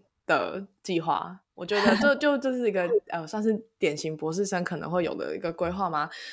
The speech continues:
Speaker 1: 然后就是我，我们在做研究的时候，我们会需要写 grant。grant 就是，呃，有点像是你去，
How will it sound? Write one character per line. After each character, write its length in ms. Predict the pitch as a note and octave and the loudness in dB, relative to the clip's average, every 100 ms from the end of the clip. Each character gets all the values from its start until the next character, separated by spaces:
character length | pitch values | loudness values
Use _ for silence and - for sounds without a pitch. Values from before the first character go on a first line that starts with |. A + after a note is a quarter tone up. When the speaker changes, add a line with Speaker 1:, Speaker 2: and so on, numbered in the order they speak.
| - | -10
Speaker 1:
然 100 | - G3 | -4 0
后 640 | B3 A#3+ A#3 A#3 A3+ - _ - | 4 4 4 0 -4 -10 _ 2
就 140 | D4 | 4
是 140 | D#4+ | 6
我， 280 | D4 F3+ C#3+ - - | 6 6 4 -2 -12
我 100 | - | -8
们 240 | E3+ D#3+ D#3 F3 F3 _ - - - _ _ | -4 -2 -2 -6 -10 _ -20 -20 -20 _ _
在 180 | - B3+ | 2 2
做 200 | A#3+ A3+ | 4 2
研 120 | F#3+ | 0
究 100 | F3+ F#3+ | 0 -2
的 40 | |
时 80 | F#3 | -2
候， 60 | |
我 40 | F3 | -4
们 80 | D#3 | -4
会 80 | E3+ | -2
需 100 | E3+ | 0
要 100 | E3+ | 0
写 540 | - E3 D2+ G1+ - | -2 -4 -4 -6 -10
grant。 420 | - B2+ C#2+ G3 - _ - | -4 -2 -2 -10 -14 _ 0
grant 200 | G#3+ F#3 | 2 4
就 100 | F#3 | 2
是， 500 | F#3+ F#3 E3+ D#3+ - | 2 2 2 0 0
呃， 380 | - F#2 F#2 F2 - | -2 -2 -2 -6 0
有 100 | G#3+ | 2
点 80 | G3 | 2
像 160 | G3+ | 0
是 80 | G#3 | 0
你 140 | F#3 | -2
去， 80 | D#3+ | -4